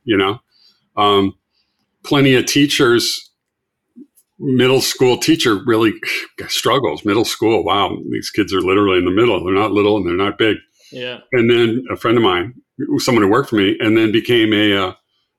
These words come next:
Speaker 1: college professor, loves it. Got, got, went back, got a doctorate.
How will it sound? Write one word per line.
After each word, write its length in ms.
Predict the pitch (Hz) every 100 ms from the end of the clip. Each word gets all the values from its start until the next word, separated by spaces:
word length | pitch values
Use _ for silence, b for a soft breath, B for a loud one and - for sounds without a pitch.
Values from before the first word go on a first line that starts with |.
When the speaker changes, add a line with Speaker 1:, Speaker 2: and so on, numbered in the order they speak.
| -
Speaker 1:
college 340 | 120 147 -
professor, 520 | 92 - 143 165 175 - - _ _ _
loves 480 | 110 113 151 196 -
it. 120 | - - _ _ _ _
Got, 300 | 113 127 131
got, 220 | 117 117
went 200 | 117 107
back, 320 | 107 104 104
got 140 | 110 98
a 60 |
doctorate. 420 | 101 98 104 101